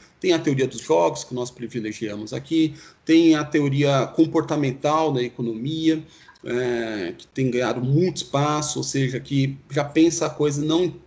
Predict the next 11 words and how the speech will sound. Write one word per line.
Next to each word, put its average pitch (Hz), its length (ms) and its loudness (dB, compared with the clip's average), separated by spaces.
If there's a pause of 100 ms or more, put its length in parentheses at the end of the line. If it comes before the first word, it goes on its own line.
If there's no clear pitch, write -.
(120)
tanto 156 320 2
em 143 80 0
termos 139 420 -2
tão 190 340 0
racionais, 147 1000 -4 (280)
mas 143 140 -4
também 151 400 0
psicológicos, 143 1120 -2
né? 147 220 -2
Co-, - 300 -8
é, 123 280 -4